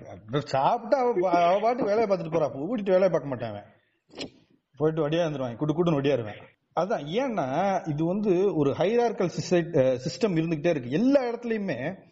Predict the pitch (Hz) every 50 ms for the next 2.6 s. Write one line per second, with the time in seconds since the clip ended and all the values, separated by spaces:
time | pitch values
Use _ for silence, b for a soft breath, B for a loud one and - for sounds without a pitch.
0 | b b b b b b b b 151 123 165 165 185 208 208 185 185 170 - -
1 | - - - 202 180 170 151 143 123 - 135 120 180 175 175 156 147 135 131 156
2 | 151 135 131 123 120 110 104 110 123 151 175 175